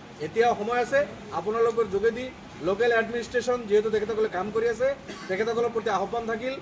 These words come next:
বিধানসভাত যি কৰিলে আপোনালোকে কৰিলে, এইবাৰ পঞ্চায়ত ডেলিমিটেশ্যনত আপোনালোকে জানে, যাতে জনগণক বিপদত নেপেলায়, ইয়াতে সমানুপাতিক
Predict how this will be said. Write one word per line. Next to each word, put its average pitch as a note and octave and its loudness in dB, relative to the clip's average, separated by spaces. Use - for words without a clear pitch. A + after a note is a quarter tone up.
বিধানসভাত B3 4
যি A#3+ -4
কৰিলে B3+ 4
আপোনালোকে B3 2
কৰিলে, C4+ 0
এইবাৰ A3 2
পঞ্চায়ত G#3+ -2
ডেলিমিটেশ্যনত G#3+ -2
আপোনালোকে G3+ -2
জানে, F#3+ -2
যাতে F#3 2
জনগণক G#3+ 0
বিপদত G#3 0
নেপেলায়, A3+ 2
ইয়াতে F#3+ 0
সমানুপাতিক B3 -2